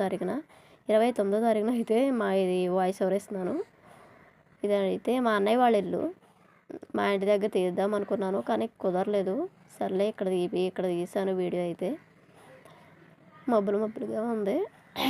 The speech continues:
అనౌన్స్‌మెంట్ కూడా చేశారు, "బయటికి రావద్దు, సురక్షితమైన ప్రదేశాలకు వెళ్ళండి" అని. మేమైతే సర్లే, ఏమొస్తుందిలే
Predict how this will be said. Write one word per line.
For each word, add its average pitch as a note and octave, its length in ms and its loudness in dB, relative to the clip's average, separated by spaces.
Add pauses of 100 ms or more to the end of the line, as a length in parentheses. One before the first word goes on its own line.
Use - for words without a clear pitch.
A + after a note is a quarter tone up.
(680)
అనౌన్స్‌మెంట్ G#3 600 0
కూడా A3+ 240 2
చేశారు, A3 480 2 (680)
"బయటికి G#3 360 4
రావద్దు, G#3 380 2 (180)
సురక్షితమైన G#3 640 -2
ప్రదేశాలకు G#3 580 0
వెళ్ళండి" G3 380 0 (100)
అని. G3 160 2 (680)
మేమైతే A#3 440 4 (100)
సర్లే, A3+ 400 4 (520)
ఏమొస్తుందిలే G3+ 640 2